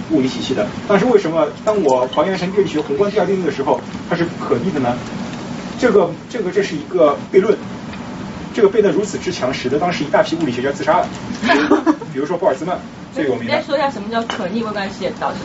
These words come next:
Speaker 2: 不可逆？
Speaker 1: 就是说，因为我们说一个，呃，一个盒子里面有气体，对吧？
Speaker 2: 嗯。
Speaker 1: 比如说我这个气体是一边浓度高，一边浓度低。
Speaker 2: 嗯。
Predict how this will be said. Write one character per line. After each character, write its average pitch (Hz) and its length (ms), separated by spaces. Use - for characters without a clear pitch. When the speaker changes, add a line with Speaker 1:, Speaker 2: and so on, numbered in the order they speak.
Speaker 2:
不 202 80
可 - 140
逆？ - 200
Speaker 1:
就 247 60
是 240 80
说， 247 200
因 226 80
为 277 80
我 185 140
们 123 140
说 196 200
一 151 200
个， 214 320
呃， 135 480
一 160 100
个 202 360
盒 160 220
子 170 80
里 151 60
面 151 100
有 131 80
气 - 240
体， - 200
对 120 120
吧？ 107 160
Speaker 2:
嗯。 - 220
Speaker 1:
比 - 40
如 - 60
说 214 100
我 147 80
这 202 60
个 196 80
气 - 160
体 131 160
是 311 140
一 196 120
边 208 200
浓 143 160
度 175 100
高， 147 180
一 160 80
边 165 140
浓 123 160
度 156 60
低。 135 160
Speaker 2:
嗯。 185 120